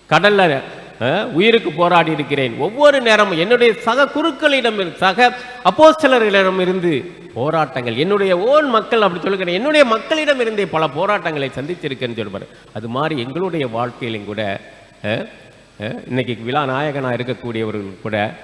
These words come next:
கடவுள் அழைத்திருந்தாலும் தமக்கென, அவருக்கென குறிப்பிட்ட செயலுக்காக அழைத்திருந்தாலும் கூட துன்பம் அப்படிங்கிறது எங்களையும் விட்டு விலகாது மக்களே. உங்களுக்கு ஒரு வகையான துன்பம்னா எங்களுக்கும்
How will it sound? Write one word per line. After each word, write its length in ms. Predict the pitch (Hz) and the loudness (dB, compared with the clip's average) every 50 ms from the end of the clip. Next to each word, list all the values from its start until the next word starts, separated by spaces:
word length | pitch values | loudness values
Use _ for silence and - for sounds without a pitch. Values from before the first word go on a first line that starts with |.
| - - - - - - | -20 -20 -20 -20 -18 -6
கடவுள் 400 | - - 131 156 202 196 208 196 | -4 -4 0 0 0 0 2 0
அழைத்திருந்தாலும் 880 | 151 123 120 143 151 - - 147 131 127 120 117 117 117 110 104 101 - - | 0 0 -2 -2 -6 -6 -8 -6 -6 -4 -4 -2 -2 -2 -4 -6 -10 -6 -4
தமக்கென, 640 | 135 135 156 185 180 - - 180 165 165 160 113 | -4 -2 -2 -4 -4 -4 -4 -2 0 0 -2 -2
அவருக்கென 640 | 110 120 139 170 226 254 254 254 - 247 240 240 226 | -4 -6 -4 -2 -2 -4 -4 -4 0 2 2 2 2
குறிப்பிட்ட 640 | 233 - - 208 247 240 - - 262 240 - 254 233 | 0 -2 -6 -6 -6 -6 -6 -8 -8 -2 0 0 0
செயலுக்காக 720 | - - 180 175 202 233 247 - - 233 226 202 214 190 | 0 0 0 0 0 0 -2 0 0 0 2 2 2 0
அழைத்திருந்தாலும் 720 | 175 185 185 175 - 185 180 170 160 160 156 151 147 135 127 | 0 0 -2 -4 -6 -4 -4 -2 0 2 2 2 0 -2 -2
கூட 320 | 160 151 143 143 135 139 - - - - - - - | -4 0 0 0 0 -2 -4 -14 -20 -20 -20 -10 -2
துன்பம் 640 | 170 175 190 208 220 226 220 196 214 214 202 196 - - | 0 0 2 2 0 -2 0 2 2 2 2 0 -4 0
அப்படிங்கிறது 840 | 135 135 127 123 139 143 135 131 127 123 127 123 120 127 113 110 - - - - - - | 0 0 0 0 -4 -2 -2 0 0 0 0 0 -2 -4 -4 -4 -8 -12 -18 -20 -8 -6
எங்களையும் 500 | 117 131 147 143 147 143 143 143 131 110 | -4 -4 -2 0 0 0 0 -2 -2 -2
விட்டு 400 | 120 - - - 139 127 110 95 | -4 -6 -8 -10 -8 -6 -6 -4
விலகாது 440 | 101 104 110 110 104 113 104 98 | -4 -2 -4 -2 -2 -4 -6 -6
மக்களே. 340 | 95 101 98 - - 101 95 | -6 -10 -10 -8 -8 -10 -8
உங்களுக்கு 460 | 95 101 101 123 147 165 180 180 175 | -8 -8 -8 -6 -4 -4 -4 -4 -4
ஒரு 100 | 175 160 | -6 -4
வகையான 360 | 151 143 127 143 131 123 123 117 98 | -4 -6 -4 -4 -4 -4 -4 -6 -8
துன்பம்னா 440 | 110 107 113 110 107 107 120 113 85 - - - - - | -8 -8 -6 -6 -6 -6 -6 -8 -8 -12 -16 -20 -12 -8
எங்களுக்கும் 640 | 123 127 160 160 180 185 175 180 - 180 170 170 | -6 -6 -2 -2 -2 -2 -2 -4 -4 -8 -8 -8